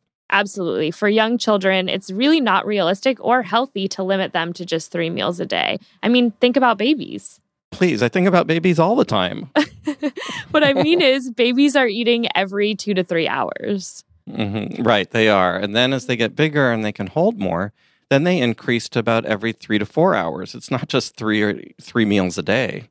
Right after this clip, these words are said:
Speaker 1: Mm-mm. So it stands to reason that snacks have an important role for children and maybe for adults too.
Speaker 2: Mm-hmm. But let's skip adults 'cause they're just too complicated.
Speaker 1: <laughs> Agree with you a hundred percent on that one.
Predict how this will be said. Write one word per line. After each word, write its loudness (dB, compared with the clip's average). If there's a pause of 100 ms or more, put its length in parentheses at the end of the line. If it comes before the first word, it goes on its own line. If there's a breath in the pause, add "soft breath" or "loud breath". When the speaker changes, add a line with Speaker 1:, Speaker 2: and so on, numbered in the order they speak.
(120)
Speaker 1:
Mm-mm. -4
So 2
it 2
stands -2
to 0
reason 4
that -2
snacks -2
have -4
an -2
important -2
role 0
for -6
children -4
and 0
maybe 0
for 2
adults 0
too. -2 (1040)
Speaker 2:
Mm-hmm. -4
But 0
let's 0
skip -4
adults 0
'cause -4
they're 0
just -6 (100)
too -2
complicated. -2 (460)
Speaker 1:
<laughs> 2
Agree 2
with 2
you 2
a 2
hundred -2
percent -6
on -8
that -12
one. -10